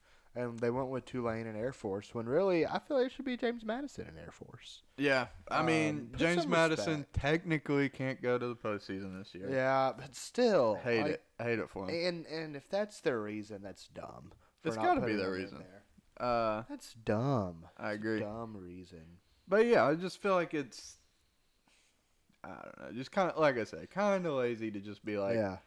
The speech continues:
Speaker 2: "No loss teams, one loss teams, two loss teams, group of five." Like,
Speaker 1: Yeah.
Speaker 2: oh, okay, guys. Uh,
Speaker 1: Try harder. Be creative.
Speaker 2: however, I don't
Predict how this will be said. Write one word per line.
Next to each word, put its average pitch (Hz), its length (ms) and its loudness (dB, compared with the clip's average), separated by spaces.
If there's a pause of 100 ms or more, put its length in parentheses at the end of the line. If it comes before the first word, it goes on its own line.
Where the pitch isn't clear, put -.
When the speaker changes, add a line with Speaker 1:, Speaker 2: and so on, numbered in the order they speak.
(380)
Speaker 2:
"No 165 200 4
loss 165 200 4
teams, 156 400 -2
one 135 160 0
loss 131 200 2
teams, 127 480 -4
two 185 200 -4
loss 165 260 2
teams, 143 500 0
group 123 220 0
of - 80 -10
five." - 240 -2 (640)
Like, 101 220 -2
Speaker 1:
Yeah. 117 80 4
Speaker 2:
oh, 95 380 6
okay, 92 440 0
guys. 90 520 -6 (200)
Uh, 101 680 -4 (280)
Speaker 1:
Try 151 220 -6
harder. 139 340 -4 (640)
Be 160 120 -2
creative. 196 800 -2 (320)
Speaker 2:
however, 160 500 6
I 131 140 8
don't 131 540 2